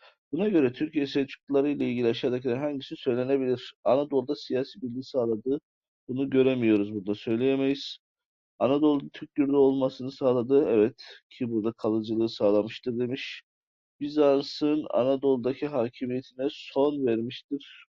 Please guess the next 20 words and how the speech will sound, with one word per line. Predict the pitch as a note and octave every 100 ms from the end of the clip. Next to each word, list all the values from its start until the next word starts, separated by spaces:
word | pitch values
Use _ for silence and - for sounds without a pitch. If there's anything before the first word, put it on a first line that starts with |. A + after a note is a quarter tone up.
| -
Bunu | A#2+ B2 - _
buradan | A#2+ A#2 C3
çıkartamayız. | C3+ - A#2 A#2+ C3 A2 B2+ - - -
Bizans'ın | B2 G#2 C#3
mücadele | B2 A2 A2+ A2+ A2+
ettiğini | - A2 A2
söylemiş. | G#2 F#2+ A2+ C#3 - _ _ _ _
Anadolu'da | B2+ D3 D3+ C#3+ D3
ilk | - -
teşkilatlı | C#3+ C3+ - C3 - C#3
Türk | - C#3
devletini | C#3 C3 B2 - C#3
kurmuştur. | - B2 B2 - C#3+ - - - _
İlk | D3+ D#3 _
dediği | C3 A#2+ A#2 A2
için | - G#2
bunu | G#2+ A#2+
da | B2+
alamayız. | C3 C3+ C#3 C3+ - _ - - _
Anadolu'da | B2 C#3 D3+ D3 C#3